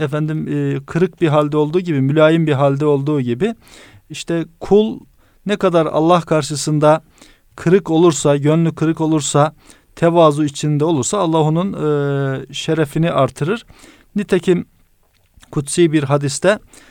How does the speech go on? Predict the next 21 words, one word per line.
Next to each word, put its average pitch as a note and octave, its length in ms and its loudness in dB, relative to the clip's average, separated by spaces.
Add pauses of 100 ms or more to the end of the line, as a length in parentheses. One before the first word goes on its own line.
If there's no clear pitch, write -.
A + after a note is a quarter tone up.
(260)
"Ena F3+ 360 0
indel F3 340 2
münkesirati E3 720 -2
kulubuhum F3+ 640 2
min F3 200 0
ecli." D3+ 540 0 (840)
Ben, E3 420 2 (100)
e, D3 380 -2
benim G3 260 4
için E3 520 -4
gönülleri E3 640 2
kırık F3+ 300 -2
olan, C#3+ 480 0
benim F3+ 260 0
yüzümden C#3+ 580 0
gönülleri C#3+ 580 -2
kırık F3 280 -4
olanlarla E3 680 -2
beraberim, D#3+ 520 2
onların D#3+ 320 -2
yanındayım E3 560 0